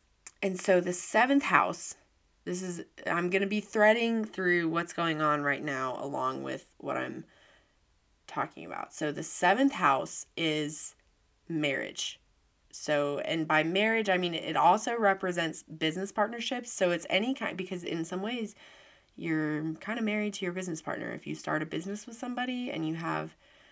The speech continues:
um, like, paperwork, it's a contractual partnership. And so in my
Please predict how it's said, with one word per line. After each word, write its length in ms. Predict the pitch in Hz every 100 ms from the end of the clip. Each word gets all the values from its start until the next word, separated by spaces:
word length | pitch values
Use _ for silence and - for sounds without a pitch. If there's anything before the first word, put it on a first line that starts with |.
| _ _ _ -
um, 440 | 160 156 147 147 - -
like, 280 | 151 151 -
paperwork, 640 | - 226 156 139 - -
it's 180 | - 156
a 60 | 165
contractual 960 | - 165 - 196 170 190 - 202 180
partnership. 600 | 175 170 - 151 151 143 -
And 160 | 170 165
so 160 | 180
in 140 | 180 196
my 260 | 220 339